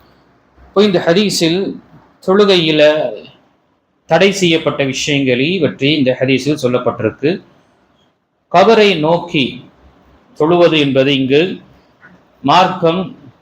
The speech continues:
மார்க்கத்துடைய அடிப்படையான விஷயங்கள் பார்க்கும் பொழுதே ஏகத்துவம், ஏகத்துவம் மற்றும் தௌஹீத் என்று சொல்லும் பொழுது வணக்க வழிபாடு அனைத்தையும் அல்லாஹுக்காக மட்டுமே சமர்ப்பிக்க வேண்டும். அல்லாஹ் அல்லாதவர்களுக்கு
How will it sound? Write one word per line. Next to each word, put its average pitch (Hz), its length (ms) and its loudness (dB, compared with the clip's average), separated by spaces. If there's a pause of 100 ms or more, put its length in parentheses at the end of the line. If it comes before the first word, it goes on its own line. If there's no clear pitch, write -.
(380)
மார்க்கத்துடைய 156 580 0
அடிப்படையான 156 720 0
விஷயங்கள் 143 440 -4
பார்க்கும் 135 360 -2
பொழுதே 131 320 0
ஏகத்துவம், 160 560 -2 (580)
ஏகத்துவம் 147 520 0
மற்றும் 143 340 -2
தௌஹீத் 151 420 0
என்று 143 240 0
சொல்லும் 139 320 0
பொழுது 131 500 0
வணக்க 151 320 -2
வழிபாடு 135 640 0
அனைத்தையும் 151 1000 -2 (240)
அல்லாஹுக்காக 139 840 0
மட்டுமே 143 520 0
சமர்ப்பிக்க 131 640 -4
வேண்டும். 107 340 -4 (1000)
அல்லாஹ் 160 400 4
அல்லாதவர்களுக்கு 156 1120 2